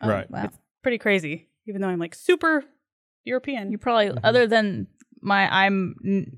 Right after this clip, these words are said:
Speaker 1: ninety-nine point nine percent European, which is probably similar to you, but ninety-eight point seven of that is Ashkenazi Jewish.
Speaker 2: Oh, I have some of that.
Speaker 4: God,
Speaker 1: Do you really?
Speaker 4: you are
Speaker 1: Really?
Speaker 4: super
Speaker 2: Yeah, where,
Speaker 4: Jewish.
Speaker 2: where is that?
Speaker 1: I
Speaker 2: Uh,
Speaker 1: am very,
Speaker 2: Ashkenazi.
Speaker 1: uh,
Speaker 2: I'm
Speaker 1: Eastern European.
Speaker 2: two point four percent.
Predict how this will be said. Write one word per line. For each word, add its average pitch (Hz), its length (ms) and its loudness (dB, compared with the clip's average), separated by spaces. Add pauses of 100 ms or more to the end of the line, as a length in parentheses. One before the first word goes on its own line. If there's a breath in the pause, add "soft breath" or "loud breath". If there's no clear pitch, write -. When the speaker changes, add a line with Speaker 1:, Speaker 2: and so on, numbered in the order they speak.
Speaker 1:
ninety-nine 269 540 2
point 233 200 2
nine 196 140 4
percent 196 220 -2
European, 170 480 -4
which - 180 -10
is 165 80 -10
probably 180 240 -4
similar 170 240 -4
to 160 80 -4
you, 160 320 -4
but - 220 2 (440)
ninety-eight 233 600 2
point 214 240 -2
seven 208 320 2
of 208 80 -2
that 233 220 4
is 185 280 -2
Ashkenazi 196 720 0
Jewish. 156 560 -6 (240)
Speaker 2:
Oh, 156 80 2
I 175 80 4
have 185 140 2
some 123 160 -2
of 107 40 0
that. 104 200 -4 (160)
Speaker 4:
God, 147 160 4
Speaker 1:
Do - 60 4
you - 20 4
really? 302 120 6
Speaker 4:
you - 60 4
are - 60 4
Speaker 1:
Really? 453 240 6
Speaker 4:
super 175 260 0
Speaker 2:
Yeah, 127 80 2
where, 113 100 2
Speaker 4:
Jewish. 104 440 2
Speaker 2:
where 120 100 -6
is 113 140 -10
that? 107 180 -8
Speaker 1:
I 180 260 2
Speaker 2:
Uh, 117 200 -2
Speaker 1:
am - 180 -12
very, 220 640 4
Speaker 2:
Ashkenazi. 170 360 0
Speaker 1:
uh, 143 40 0
Speaker 2:
I'm 139 60 2
Speaker 1:
Eastern 196 240 2
European. 185 260 2
Speaker 2:
two 165 40 4
point 151 120 2
four - 20 -20
percent. 117 340 -6